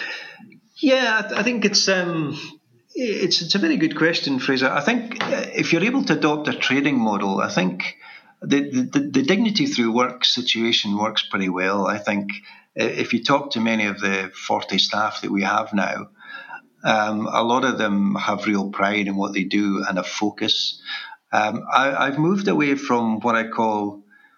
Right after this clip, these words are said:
the can rattling scenario, but we are a registered charity too, as well as a social enterprise. And I think if you're fortunate to have a product that you can focus on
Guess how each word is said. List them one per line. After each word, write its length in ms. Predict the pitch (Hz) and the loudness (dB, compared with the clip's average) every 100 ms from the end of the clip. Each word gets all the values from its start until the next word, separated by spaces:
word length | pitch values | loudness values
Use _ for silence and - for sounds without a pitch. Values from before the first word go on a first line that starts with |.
| _ - | _ -14
the 100 | - | -8
can 320 | - 113 117 | -2 0 2
rattling 400 | 120 127 127 127 | 4 2 2 0
scenario, 500 | 123 127 123 123 127 | 2 2 0 2 0
but 140 | 117 117 | 0 2
we 140 | 135 | 2
are 180 | 151 143 | 4 2
a 80 | 117 | 0
registered 400 | 120 117 - 104 | 0 0 -2 0
charity 520 | 123 110 107 113 101 | 2 2 0 -2 0
too, 240 | 139 131 - | 2 2 0
as 100 | 113 | 0
well 140 | 110 | 0
as 120 | 104 | 0
a 60 | 107 | 0
social 360 | - 107 110 | -2 0 0
enterprise. 800 | 117 123 123 117 110 113 - - - - - - - | 0 -2 -2 -2 -2 -2 -2 -2 -6 -18 -18 -8 0
And 140 | 127 | 2
I 60 | 127 | 2
think 280 | 180 196 | 2 2
if 140 | 165 - | 0 0
you're 100 | 127 | -2
fortunate 540 | - 180 - 175 151 | 0 0 0 -2 -2
to 80 | 127 | -2
have 140 | 123 | 0
a 100 | 117 | -2
product 500 | - 117 127 123 - | -4 -2 0 0 -2
that 80 | 110 | -4
you 100 | 117 | -4
can 160 | 110 98 | -2 -4
focus 520 | - 120 - 123 - | -2 -4 -2 -2 0
on 340 | 104 - 123 | -4 -6 -10